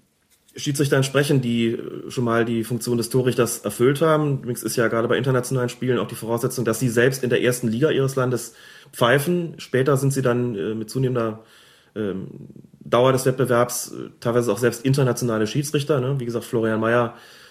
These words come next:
als Torrichter bei der Europameisterschaft ist ja selbst einer, der auch in, äh, auch die, die Spitzenspiele im europäischen Fußball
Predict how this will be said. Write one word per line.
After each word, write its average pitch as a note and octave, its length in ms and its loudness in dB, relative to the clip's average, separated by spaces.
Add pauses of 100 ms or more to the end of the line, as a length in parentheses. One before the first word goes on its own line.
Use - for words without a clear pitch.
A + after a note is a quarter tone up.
als - 160 -4
Torrichter B2+ 320 2
bei A#2 100 4
der A2 100 4
Europameisterschaft B2 640 2
ist C3+ 140 -4
ja A2+ 100 4
selbst C3+ 320 2
einer, B2+ 180 4
der B2 380 4
auch A2 100 -6
in, A2 300 -4
äh, - 320 -6
auch - 120 -8
die, G#2+ 160 -6
die G#2+ 100 -6
Spitzenspiele C#3 600 0
im A#2+ 240 -2
europäischen A#2+ 380 -4
Fußball A#2 460 -2